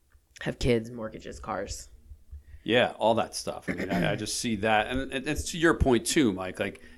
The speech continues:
Speaker 2: everyone has their own, you know, the, the,
Speaker 1: Sure.
Speaker 2: the, the salesman or wholesaler that had, has to drive,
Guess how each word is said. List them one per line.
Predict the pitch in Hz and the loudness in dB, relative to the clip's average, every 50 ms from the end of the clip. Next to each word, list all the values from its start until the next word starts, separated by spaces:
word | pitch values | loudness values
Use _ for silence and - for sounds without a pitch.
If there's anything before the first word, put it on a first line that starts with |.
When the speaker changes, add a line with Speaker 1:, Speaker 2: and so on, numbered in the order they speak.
| - - - | -4 0 2
Speaker 2:
everyone | 151 151 143 135 127 123 120 117 | 4 4 4 6 8 8 8 8
has | 113 117 113 110 - - | 6 4 4 2 2 0
their | 113 110 110 | 0 2 2
own, | 104 104 101 98 95 - - - - - - - - - - - - - - - - - - - | 2 2 2 2 0 -2 -4 -8 -10 -12 -12 -12 -12 -12 -12 -14 -14 -14 -14 -16 -18 -20 -10 -4
you | - 117 | 0 0
know, | 120 113 | 2 4
the, | 104 - | 2 2
the, | - - 113 113 107 | 2 2 2 2 4
Speaker 1:
Sure. | 104 - - - - - - - - - - | 4 4 2 0 -4 -12 -18 -20 -18 -14 -2
Speaker 2:
the, | - 120 117 110 107 110 - - - | 2 4 6 6 6 2 0 0 0
the | 117 117 | 2 2
salesman | 113 - - 131 117 120 131 131 120 - 120 113 110 104 101 98 92 - - _ - _ _ _ - | 4 4 4 6 6 8 6 6 6 4 4 2 2 2 0 -2 -4 -6 -12 _ -20 _ _ _ -2
or | 120 117 110 | 0 0 4
wholesaler | 110 123 127 127 127 - 131 113 110 107 104 101 | 6 6 6 6 4 2 2 2 2 2 2 0
that | 104 101 98 104 | 0 -2 0 0
had, | 110 110 98 92 | 0 -2 -2 -2
has | 95 110 107 104 - - - | -2 -2 0 0 0 -2 -2
to | 104 98 | -2 -2
drive, | - 117 113 107 107 107 107 104 101 101 - - | 0 4 4 6 6 6 6 4 4 2 -2 -6